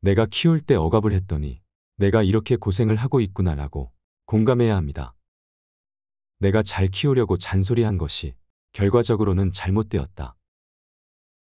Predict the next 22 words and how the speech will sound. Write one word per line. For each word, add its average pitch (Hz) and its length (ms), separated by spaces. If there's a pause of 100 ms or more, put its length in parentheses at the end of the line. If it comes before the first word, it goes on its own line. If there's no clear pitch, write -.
여기서 101 360
내가 92 260
그동안 85 480 (340)
얼마나 107 380
희생하며 117 560
키웠는지는 101 800 (420)
이야기해봐야 98 720 (360)
도움이 113 340
되지 101 260
않습니다. 76 640 (1200)
나의 95 300
희생에 120 340
집착하면 87 720 (380)
고통이 117 400
생깁니다. 87 580 (1300)
아이가 104 340
있는 104 300
부모는 76 480 (380)
모두 101 280
불행하게 113 460
살아야 117 340
할까요? 73 440